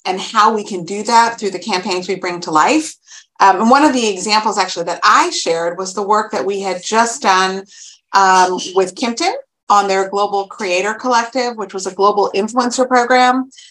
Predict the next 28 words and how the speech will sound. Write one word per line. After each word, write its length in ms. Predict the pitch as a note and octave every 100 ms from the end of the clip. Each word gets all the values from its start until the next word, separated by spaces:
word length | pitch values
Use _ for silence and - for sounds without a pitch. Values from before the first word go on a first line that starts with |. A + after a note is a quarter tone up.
| _ -
that 200 | - -
looked 540 | A3+ B3+ D#4 D#4+ - B3+ -
at 560 | G#3 G3 G3 F#3+ F#3 _ -
bringing 340 | B3 C4+ B3+
together 480 | - F#3+ G3+ G3 F3+
a 120 | F#3+
group 340 | F3+ G3+ C4 C4
of 180 | A3 -
influencers 840 | G#3 A3 A3 F3+ F3+ F#3 E3+ E3+
who 140 | - C#4
are 160 | C4
really 380 | B3+ D#4 F4+ A#3
more 360 | G#3+ G#3+ B3 C4+
representative 840 | A#3+ A3+ G#3+ F#3+ F3+ G3 A3+ B3+ - - _ _ -
of 180 | B3 A3+
what 260 | B3+ A3+ G#3+
real 200 | B3 A#3+
people 340 | A#3+ A#3+ G#3+
are 160 | F#3+ F#3
like. 340 | F#3 D#3 -
One 220 | - F#3+ B3
of 80 |
the 80 | C#4
things 360 | C#4 B3+ B3 -
we 140 | A3+
heard 340 | G#3 G#3+ G3+ G3+
from 240 | - G3+
consumers 880 | - F3 - E4+ A#4+ B3+ F3+ F#3+